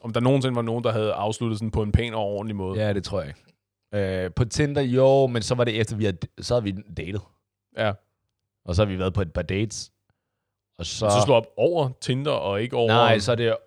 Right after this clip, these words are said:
Speaker 2: så er det over S M S.
Speaker 1: Ja, okay.
Speaker 2: Eller face to face. Nok mere S M S.
Speaker 1: Øh,
Speaker 2: Eller
Speaker 1: det
Speaker 2: face to face.
Speaker 1: Eller fa-, ja, det er klart, fordi
Speaker 2: Men nok
Speaker 1: det er jo,
Speaker 2: S M S.
Speaker 1: det er jo, det er jo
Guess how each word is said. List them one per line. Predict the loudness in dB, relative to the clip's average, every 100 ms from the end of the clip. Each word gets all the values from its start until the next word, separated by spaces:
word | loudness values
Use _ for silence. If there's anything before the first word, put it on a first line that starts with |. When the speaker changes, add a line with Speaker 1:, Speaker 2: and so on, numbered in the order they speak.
| _ -18
Speaker 2:
så | -14 -4 0
er |
det | 2
over | 0 0 0 0 -2 -6 _ _ _ _ _ -8
S | -6 -6
M | -6
S. | -8 -10 _ -4
Speaker 1:
Ja, | -2
okay. | -2 -10 _ _ _ _ _ -4
Speaker 2:
Eller | -2 -2
face | -4 -8 -10
to | -12
face. | -10 -10 -10 -18 _ _ -6
Nok | -6
mere | -4 -4 -6
S | -10
M | -14
S. | -16 -18 _ _ _ _ _ -20 -14
Speaker 1:
Øh, | -10 -8 -6
Speaker 2:
Eller | -4 -4
Speaker 1:
det |
Speaker 2:
face | -4 -6
to | -8
face. | -14 -14 -14 -18 _ _ -8
Speaker 1:
Eller | -2 -2
fa-, | -2
ja, | -4 -4 -4
det | -4
er |
klart, | -2 -2 -4
fordi | -6 -6
Speaker 2:
Men |
nok | -4 -4
Speaker 1:
det | -4
er | -4
jo, | -4
Speaker 2:
S | -4
M | -6 -6
S. | -4
Speaker 1:
det | -4
er |
jo, | -2 -4
det | -4
er |
jo | -6